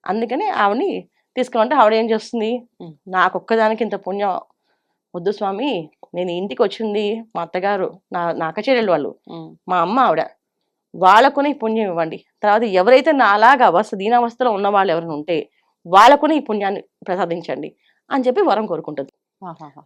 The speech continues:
Speaker 1: So, ఆవిడ అలా వరం కోరుకుంటే తదాస్తు అని చెప్పి ద-, భగవంతుడు ఇస్తాడు.
Speaker 2: ఉమ్.
Speaker 1: ఎందుకంటే నిస్వార్థమైన కోరిక.
Speaker 2: కోరిక, అవును.
Speaker 1: ఆవిడ కోసం ఏమి
Speaker 2: అందరి
Speaker 1: కోరుకోలేదు.
Speaker 2: గురించి అడిగింది
Speaker 1: ఆ,
Speaker 2: మళ్ళీ
Speaker 1: "నాకు
Speaker 2: అక్కడ.
Speaker 1: వద్దు" అని చెప్పింది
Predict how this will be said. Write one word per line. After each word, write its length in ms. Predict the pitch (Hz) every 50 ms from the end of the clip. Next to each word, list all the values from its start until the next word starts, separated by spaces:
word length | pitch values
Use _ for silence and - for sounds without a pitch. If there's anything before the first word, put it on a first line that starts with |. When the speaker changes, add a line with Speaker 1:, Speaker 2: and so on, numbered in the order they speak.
| _ -
Speaker 1:
So, 60 | 294
ఆవిడ 420 | 294 - - 220 220 226 226 220
అలా 260 | 220 220 208 202 202 196
వరం 280 | 180 196 214 269 294
కోరుకుంటే 440 | 247 240 208 220 - 220 220 247 285
తదాస్తు 520 | 302 269 208 196 214 208 190 - - -
అని 100 | 196 185
చెప్పి 200 | 175 - - 370
ద-, 100 | 330 240
భగవంతుడు 480 | 220 175 175 185 170 175 190 226 277 214
ఇస్తాడు. 300 | 175 - - 165 139 -
Speaker 2:
ఉమ్. 240 | - _ _ - -
Speaker 1:
ఎందుకంటే 240 | 208 220 262 302 277
నిస్వార్థమైన 840 | 226 202 208 - 277 254 247 240 202 233 233 226 262 320 370 349 330 _ _
కోరిక. 300 | - 190 208 202 190 -
Speaker 2:
కోరిక, 320 | 220 208 175 170 _ - 127
అవును. 300 | - _ 165 160 - 185
Speaker 1:
ఆవిడ 220 | 190 214 240 269
కోసం 240 | 220 226 247 247 240
ఏమి 80 | 269 254
Speaker 2:
అందరి 120 | 269 277
Speaker 1:
కోరుకోలేదు. 380 | 262 226 240 262 220 190 143 226
Speaker 2:
గురించి 420 | 240 226 214 208 196 - 220 214
అడిగింది 340 | 196 175 165 160 156 156 220
Speaker 1:
ఆ, 240 | 214 214 214 196 160
Speaker 2:
మళ్ళీ 140 | 156 147 -
Speaker 1:
"నాకు 100 | 226 247
Speaker 2:
అక్కడ. 160 | 247 247 233
Speaker 1:
వద్దు" 220 | 214 196 185 214
అని 120 | 294 294 226
చెప్పింది 460 | 226 226 - 196 165 156 160 -